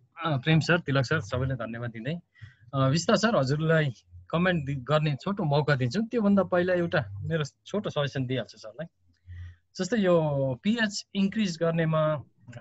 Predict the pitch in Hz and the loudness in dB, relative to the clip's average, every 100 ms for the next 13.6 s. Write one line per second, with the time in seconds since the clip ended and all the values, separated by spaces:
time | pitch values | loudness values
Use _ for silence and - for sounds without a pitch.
0 | _ _ _ 156 185 180 190 175 127 131 | _ _ _ 2 2 0 0 2 2 2
1 | 139 143 - 139 165 156 _ _ 151 139 | 0 -4 -2 0 0 -4 _ _ -4 -4
2 | 120 110 117 180 175 160 - 175 180 170 | -4 -6 -6 -6 -6 -6 -6 -6 -4 -2
3 | 123 143 - 131 143 131 135 - - 202 | -4 -4 -6 -6 -4 -6 -6 -10 -10 -4
4 | 175 175 190 185 175 170 139 107 - _ | -4 -2 -4 -4 0 0 0 -2 -12 _
5 | _ _ _ - 208 208 _ 247 220 - | _ _ _ -4 -4 -4 _ -2 -2 0
6 | 202 175 143 147 147 135 107 120 - 131 | 0 2 0 -2 0 0 0 -4 -2 -2
7 | 131 127 127 131 _ _ _ _ - - | 0 0 -2 -2 _ _ _ _ -20 -20
8 | - - 247 214 214 226 165 135 185 202 | -8 2 6 6 4 0 2 4 4 4
9 | 180 208 196 220 190 185 180 196 180 170 | 2 2 2 2 2 0 0 0 2 2
10 | 175 156 165 156 151 147 135 208 202 147 | 4 2 0 -2 0 0 0 -4 -6 -6
11 | 147 143 139 135 - _ _ - - _ | -2 0 0 -2 -8 _ _ -20 -20 _
12 | 127 139 165 156 135 - 226 196 175 139 | -8 -6 -2 -2 -2 4 4 6 0 2
13 | 190 156 135 139 127 | 0 0 0 2 2